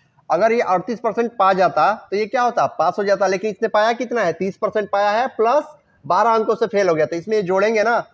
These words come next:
इन दोनों के बीच का अंतर कितना है? तीस परसेंट और अड़तीस परसेंट में माइनस करेंगे तो कितना आ गया? एट परसेंट। और इस एट परसेंट की वैल्यू कितना है?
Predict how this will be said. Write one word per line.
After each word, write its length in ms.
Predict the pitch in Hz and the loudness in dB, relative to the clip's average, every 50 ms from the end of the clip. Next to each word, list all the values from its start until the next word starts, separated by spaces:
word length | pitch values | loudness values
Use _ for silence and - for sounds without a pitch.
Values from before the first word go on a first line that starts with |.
| _ _ _ _ | _ _ _ _
इन 140 | 180 190 190 | -4 -2 -2
दोनों 200 | 190 208 214 226 220 | -2 -2 -2 -2 -2
के 80 | 220 | -2
बीच 200 | 208 233 214 - - | -4 -6 -8 -6 -4
का 100 | 226 202 | -2 -2
अंतर 280 | 196 202 202 226 226 208 | -2 -2 -4 -4 -6 -6
कितना 300 | 208 202 214 233 233 214 | -6 -8 -8 -6 -4 -4
है? 180 | 196 170 135 123 - _ | -4 -4 -6 -8 -10 _
तीस 160 | - 190 185 - | -10 -10 -10 -8
परसेंट 500 | - 214 185 - 214 220 233 254 240 - | -8 -8 -8 -6 -8 -8 -8 -10 -8 -2
और 180 | 180 190 190 | -2 0 0
अड़तीस 300 | 185 185 170 - 208 180 | 0 0 -2 -4 -10 -8
परसेंट 380 | - 196 175 143 170 156 147 127 | -8 -8 -8 -6 -6 -6 -6 -6
में 160 | 131 123 117 110 | -8 -10 -10 -10
माइनस 340 | 113 131 143 165 190 180 - | -8 -6 -6 -6 -6 -6 -6
करेंगे 200 | 208 208 202 196 | -6 -4 -4 -6
तो 80 | - | -8
कितना 280 | 202 196 208 214 208 208 | -10 -12 -8 -6 -6 -6
आ 40 | 208 | -4
गया? 280 | 202 214 220 247 294 - _ _ _ _ _ _ _ _ _ _ _ _ _ _ - | -4 -4 -4 -6 -6 -10 _ _ _ _ _ _ _ _ _ _ _ _ _ _ -6
एट 200 | 160 190 175 - | -6 -6 -4 -4
परसेंट। 360 | 196 180 160 - 170 151 139 | -6 -6 -4 -4 -8 -6 -4
और 120 | 156 151 160 | -4 -6 -4
इस 180 | 135 170 170 185 | -6 -8 -8 -6
एट 240 | - 190 208 196 - | -6 -6 -6 -6 -8
परसेंट 240 | 220 196 185 214 208 196 | -10 -8 -8 -10 -8 -8
की 60 | 202 | -6
वैल्यू 220 | 202 202 196 214 196 | -6 -6 -6 -8 -10
कितना 320 | 220 202 - 220 226 214 | -10 -12 -10 -8 -6 -4
है? 200 | 226 240 277 311 | -4 -4 -4 -8